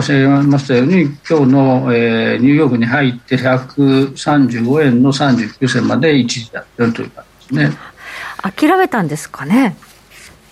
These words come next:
Speaker 1: そうですね。まあ、断念したということだと思います。で、
Speaker 2: うん。
Speaker 1: ただですね、これ、確かに冷やしで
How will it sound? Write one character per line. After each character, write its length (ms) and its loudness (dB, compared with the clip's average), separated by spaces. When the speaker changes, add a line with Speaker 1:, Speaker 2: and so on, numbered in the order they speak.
Speaker 1:
そ 60 -2
う 20 4
で 60 2
す 80 2
ね。 60 4
ま 120 2
あ、 20 -2
断 300 2
念 160 2
し 60 -2
た 120 0
と 120 -2
い 60 2
う 80 2
こ 60 2
と 120 0
だ 40 -4
と 80 -6
思 100 -8
い 40 -16
ま 60 -20
す。 120 -20
で、 340 2
Speaker 2:
う 60 -2
ん。 40 -2
Speaker 1:
た 180 0
だ 20 0
で 120 -4
す 140 -6
ね、 200 0
こ 100 0
れ、 840 2
確 260 0
か 120 2
に 60 0
冷 180 0
や 140 2
し 120 -2
で 80 4